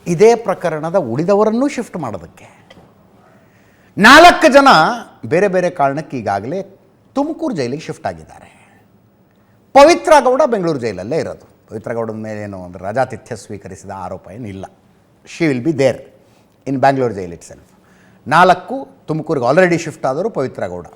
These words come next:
ಐದು, ಹದಿನೇಳು ಜನ ಟೋಟಲ್ ಆರೋಪಿಗಳು. ಇನ್ನು ಹನ್ನೆರಡು ಜನ.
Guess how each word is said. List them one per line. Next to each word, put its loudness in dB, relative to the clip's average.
ಐದು, -6
ಹದಿನೇಳು -6
ಜನ -10
ಟೋಟಲ್ -14
ಆರೋಪಿಗಳು. -16
ಇನ್ನು -10
ಹನ್ನೆರಡು -12
ಜನ. -20